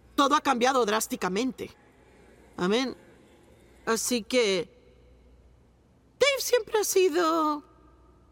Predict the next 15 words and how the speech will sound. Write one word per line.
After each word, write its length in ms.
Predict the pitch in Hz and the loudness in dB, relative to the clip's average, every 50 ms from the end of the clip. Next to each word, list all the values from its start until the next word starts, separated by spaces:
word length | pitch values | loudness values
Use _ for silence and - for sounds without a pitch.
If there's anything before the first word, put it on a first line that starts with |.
| _ _ _ _ | _ _ _ _
despreocupado. 1200 | - 226 311 294 - - 294 277 285 269 - - 277 220 - - 233 226 214 190 180 175 175 185 180 - _ - _ _ _ _ _ _ _ _ _ _ _ _ _ _ _ _ _ _ _ _ _ _ _ _ _ _ _ _ - | -4 -2 -2 -2 0 0 0 0 0 0 0 -2 -4 -2 0 0 0 2 2 0 -2 -2 -4 -4 -8 -16 _ -20 _ _ _ _ _ _ _ _ _ _ _ _ _ _ _ _ _ _ _ _ _ _ _ _ _ _ _ _ -4
Yo 260 | 196 214 320 320 320 | 0 4 4 4 4
resuelvo 540 | 359 311 277 262 - 262 254 254 214 - 196 | 2 0 0 0 0 0 0 2 0 -2 -2
todo. 380 | - - 247 214 170 151 143 - - - - _ _ _ _ _ _ _ _ - - - - _ _ - - - _ - - - - - - - - - - - - - - - - - - - - | 0 -2 -2 -2 -2 -4 -6 -8 -14 -20 -20 _ _ _ _ _ _ _ _ -20 -20 -20 -20 _ _ -20 -20 -20 _ -20 -20 -20 -20 -20 -20 -20 -20 -20 -20 -20 -20 -20 -20 -20 -20 -20 -10 -6 -6
<laughs> 460 | 196 - - - - - 247 208 - - - - 175 - - - - - - - - - - - - - - - - - - - - - - - - - - - - - - - - - - - - - | -6 -6 -6 -6 -6 -6 -6 -6 -8 -12 -14 -16 -16 -18 -20 -20 -20 -20 -20 -20 -20 -20 -20 -20 -20 -20 -20 -20 -20 -20 -20 -20 -20 -20 -20 -20 -20 -20 -20 -20 -20 -20 -20 -20 -20 -20 -20 -20 -14 -10
Dave 420 | 220 196 190 320 302 311 330 311 | -4 0 2 2 2 2 2 0
siempre 760 | - - - 311 285 294 311 302 262 - 247 226 233 233 226 196 170 - _ - - | 0 0 0 2 2 2 2 0 0 2 2 2 2 2 0 -4 -8 -12 _ -6 -2
da 140 | - 247 247 | 0 0 0
sus 220 | - - 302 - | 0 -2 -4 -4
cargas 460 | - - 247 233 240 220 262 262 - 302 | -2 0 0 0 2 0 0 0 0 0
a 140 | 294 302 | 0 0
Dios. 680 | 240 226 214 202 180 165 165 202 226 - - - - - - _ _ _ _ _ _ _ _ _ _ _ _ _ _ _ _ _ _ | 0 0 0 0 2 2 0 0 -2 -4 -8 -8 -10 -12 -18 _ _ _ _ _ _ _ _ _ _ _ _ _ _ _ _ _ _
Esa 200 | 269 330 - 453 | -2 0 0 0
es 60 | 466 | 0
su 60 | - | 2